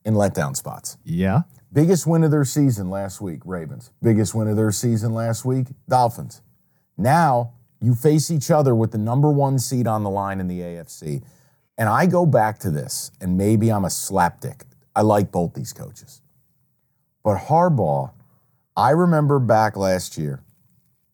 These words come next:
Speaker 1: the Ravens blowing that huge lead against the Dolphins,
Speaker 2: Mm-hmm.
Speaker 1: Tua clowning the Ravens in their own building with twenty-eight in the fourth quarter.
Speaker 2: Mm-hmm.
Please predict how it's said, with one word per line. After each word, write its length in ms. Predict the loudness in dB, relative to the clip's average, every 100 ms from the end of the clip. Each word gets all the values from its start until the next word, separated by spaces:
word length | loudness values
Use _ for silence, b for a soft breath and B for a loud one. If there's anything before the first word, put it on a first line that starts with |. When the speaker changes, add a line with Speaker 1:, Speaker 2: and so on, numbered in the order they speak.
| _
Speaker 1:
the 80 | 0
Ravens 500 | 2 4 4 4 2
blowing 440 | 2 2 2 2
that 200 | -2 -4
huge 300 | -2 2 2
lead 240 | 2 2 2
against 300 | 0 -4 -6
the 60 |
Dolphins, 580 | -4 -4 -4 -8 -14 -12
Speaker 2:
Mm-hmm. 380 | -10 -6 0 0
Speaker 1:
Tua 420 | 2 2 2 2
clowning 800 | -2 -18 -6 0 2 2 2 0
the 80 | -4
Ravens 460 | -6 -6 -6 -8
in 100 | -8
their 180 | -10 -6
own 160 | -4 -2
building 340 | 0 -2 -2
with 140 | -4 -8
twenty-eight 560 | -8 -4 -2 -2 -4
in 60 | -6
the 60 |
fourth 320 | -12 -8 -8 -6
quarter. 280 | -4 -2
Speaker 2:
Mm-hmm. 320 | 0 2 4